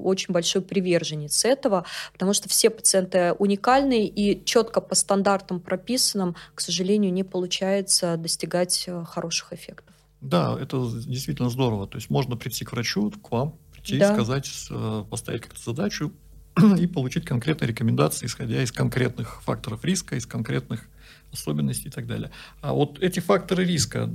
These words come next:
Speaker 2: может быть, про них что-нибудь нам расскажете? На что надо обращать людям?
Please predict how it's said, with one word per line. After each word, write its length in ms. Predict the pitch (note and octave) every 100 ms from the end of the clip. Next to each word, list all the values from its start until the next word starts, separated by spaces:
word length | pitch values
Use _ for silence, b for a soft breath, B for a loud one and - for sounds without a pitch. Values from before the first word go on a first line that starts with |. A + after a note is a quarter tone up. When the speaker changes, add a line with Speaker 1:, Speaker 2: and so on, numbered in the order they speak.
| -
Speaker 2:
может 140 | C#3+ D#3
быть, 100 | D3+
про 100 | F3
них 100 | F#3
что-нибудь 400 | F#3 - C3+ A2+
нам 120 | A#2+ A2+
расскажете? 500 | A2 - A#2 A2 -
На 60 |
что 180 | A#2 -
надо 160 | D3+ A#2+
обращать 400 | A2+ A#2 C3 -
людям? 260 | A2 G2